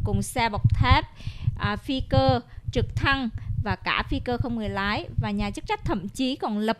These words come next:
cả một trung tâm tạm giam với sức chứa bốn trăm người. Và Hamburg đang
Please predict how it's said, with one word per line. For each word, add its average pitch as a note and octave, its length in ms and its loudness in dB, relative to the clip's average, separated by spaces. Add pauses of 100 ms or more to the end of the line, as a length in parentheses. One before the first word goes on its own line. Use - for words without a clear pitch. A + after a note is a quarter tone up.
cả - 140 2
một C4 300 -6
trung D#4 280 -2
tâm D4 280 0
tạm G#3 280 2
giam B3 300 2
với A3+ 240 -2
sức - 360 -6
chứa C4+ 240 2
bốn B3+ 380 0 (140)
trăm D4 260 0
người. A#3 260 2 (520)
Và G#3+ 200 2
Hamburg D4 500 2
đang C4+ 180 -2